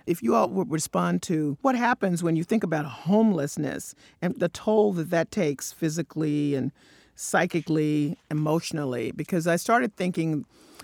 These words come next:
about, Melody, as you were trying to find your space and make it there, and the essays in your books, uh, Margot and Kelly, and I thought, because all these people, all of you have a very strong sense of what home is, you come away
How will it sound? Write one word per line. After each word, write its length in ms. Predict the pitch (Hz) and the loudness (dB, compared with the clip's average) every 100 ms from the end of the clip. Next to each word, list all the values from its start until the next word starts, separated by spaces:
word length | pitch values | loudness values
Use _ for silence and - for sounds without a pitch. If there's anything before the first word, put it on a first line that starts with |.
| - | -8
about, 480 | - 156 165 156 151 - | -4 0 2 2 0 -4
Melody, 400 | 160 160 160 156 | 0 2 2 2
as 120 | 147 | 0
you 80 | 147 | 2
were 100 | 160 | 0
trying 240 | 160 160 143 | 0 -2 -2
to 60 | |
find 380 | - 160 156 156 | -2 -2 0 0
your 160 | 143 147 | 0 -2
space 420 | - 143 143 143 | -4 -4 -4 -2
and 120 | 143 | -4
make 180 | 143 147 | -4 -6
it 120 | 143 | -6
there, 260 | 143 135 139 | -4 -4 -4
and 340 | - 147 139 139 - | -4 -4 -4 -4 -4
the 160 | 151 | -2
essays 560 | 165 170 165 147 147 - | -2 -2 -2 0 -2 -6
in 240 | 156 143 147 | -4 0 0
your 180 | 151 156 | 0 0
books, 380 | 147 135 - - | -2 -6 -10 -12
uh, 280 | 143 131 131 | -8 -6 -4
Margot 440 | 127 147 151 151 | -2 -2 -2 -2
and 140 | 131 131 | -2 -4
Kelly, 300 | 185 143 139 | -4 -2 -4
and 120 | 113 | -6
I 20 | |
thought, 280 | 143 170 143 - - - _ _ | -6 -6 -6 -8 -20 -20 _ _
because 360 | - 151 220 196 | -8 0 0 4
all 120 | 180 | 2
these 220 | 175 165 | 4 -2
people, 340 | - 185 156 143 | -2 -4 -2 0
all 160 | 165 | 2
of 80 | 165 | 0
you 140 | 156 | 0
have 140 | 156 143 | -2 -2
a 20 | |
very 240 | 143 147 | 0 0
strong 340 | 151 - 151 139 | -2 -2 -2 -2
sense 220 | - 143 | -4 -4
of 80 | 151 | -4
what 140 | 156 | -4
home 260 | 160 151 139 | -2 -2 -2
is, 280 | 143 139 139 | -2 -4 -4
you 80 | 127 | -10
come 340 | - - 214 | -10 2 4
away 460 | 208 175 131 127 | 4 2 -2 -6